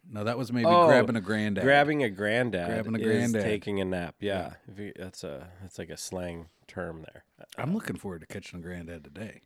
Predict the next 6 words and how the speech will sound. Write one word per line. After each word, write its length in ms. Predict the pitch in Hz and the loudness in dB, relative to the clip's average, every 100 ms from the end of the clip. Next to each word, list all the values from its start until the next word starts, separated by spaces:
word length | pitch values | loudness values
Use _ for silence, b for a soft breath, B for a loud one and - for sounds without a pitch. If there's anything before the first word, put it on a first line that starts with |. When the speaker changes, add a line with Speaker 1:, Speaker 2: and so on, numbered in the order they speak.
| - | -6
Speaker 2:
Yeah? 360 | 101 147 220 - | 0 2 0 -6
Speaker 1:
Yeah. 200 | - 101 - _ | -10 -10 -10 _
Speaker 2:
Yeah, 260 | - 110 151 90 | -10 -8 -8 -10
right 160 | 104 | -12
on. 220 | 110 110 - _ _ | -10 -12 -16 _ _
Speaker 1:
Yeah. 180 | 87 90 | -20 -18